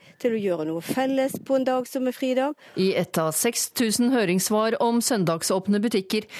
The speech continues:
Speaker 2: sier Helga Haugland Byfuglien nei, fordi det ikke er i tråd med viktigere verdier,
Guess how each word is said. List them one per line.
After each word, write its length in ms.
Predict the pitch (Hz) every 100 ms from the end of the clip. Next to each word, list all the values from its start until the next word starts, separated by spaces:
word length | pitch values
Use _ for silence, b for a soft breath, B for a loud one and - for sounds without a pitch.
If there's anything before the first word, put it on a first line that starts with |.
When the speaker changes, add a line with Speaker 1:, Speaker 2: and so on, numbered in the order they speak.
| B
Speaker 2:
sier 340 | - 302 302 320
Helga 380 | 269 190 226 254
Haugland 480 | 220 160 185 202
Byfuglien 720 | 160 143 175 160 170 165 170 165
nei, 240 | 143 - b b b
fordi 280 | - 156 139
det 160 | 147
ikke 320 | 220 - 254
er 80 | 233
i 60 | 247
tråd 360 | 233 220 233
med 160 | 240 262
viktigere 480 | 277 - - 226 254
verdier, 460 | 262 185 135 135